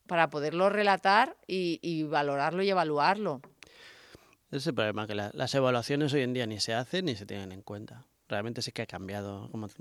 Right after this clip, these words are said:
Speaker 2: pues, un ejemplo que te he puesto antes es el de los horarios. Pero yo a la hora de hacer comparativas, antes que Alicante yo no la conocía ni,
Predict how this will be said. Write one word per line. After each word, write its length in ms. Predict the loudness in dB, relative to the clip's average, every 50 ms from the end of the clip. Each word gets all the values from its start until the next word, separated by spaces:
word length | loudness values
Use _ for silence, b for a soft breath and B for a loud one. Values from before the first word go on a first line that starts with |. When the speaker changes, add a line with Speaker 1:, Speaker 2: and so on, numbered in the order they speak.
| -12 -12 -10
Speaker 2:
pues, 220 | -12 -12 -10 -8 -10
un 280 | -10 -8 -6 -6 -6 -4
ejemplo 400 | -4 -6 -6 -8 -6 -6 -6 -6
que 60 | -6
te 80 | -8 -8
he 40 |
puesto 280 | -8 -8 -10 -8 -8 -8
antes 260 | -8 -6 -6 -8 -8
es 240 | -8 -10 -10 -8 -8
el 80 | -6 -6
de 80 | -6
los 180 | -6 -6 -6 -6
horarios. 420 | -4 -4 -4 -4 -6 -10 -10 -16 b b b b b b b b b b b b b b b b b b _ _ _ _ _ _
Pero 1040 | -2 0 0 2 0 0 0 0 0 -2 -2 -2 -2 -4 -4 -6 -6 -8 -10 -12 -12 -14 -16 -16 -18 -18 -20 -20 -20 -20 -20 -20 -20 -20 -20 -20 -20 _
yo 400 | -20 -18 -18 -16 -8 -4 -2 0
a 40 | 2
la 120 | 2 2
hora 160 | 2 2 0 -2
de 60 | -2
hacer 200 | -4 -4 -6 -6
comparativas, 920 | -6 -8 -6 -4 -4 -4 -4 -6 -6 -6 -6 -4 -4 -4 -4 -6 -10 -12 -12 -12
antes 520 | -12 -10 -10 -10 -10 -8 -8 -8 -8 -8
que 220 | -8 -6 -6 -6 -6
Alicante 380 | -8 -6 -6 -8 -8 -6 -6 -6
yo 140 | -4 -4
no 100 | -4 -4
la 80 | -4 -6
conocía 580 | -6 -6 -8 -6 -8 -6 -4 -2 0 2 2 2
ni, 400 | 0 -2 -4 -6 -8 -10 -10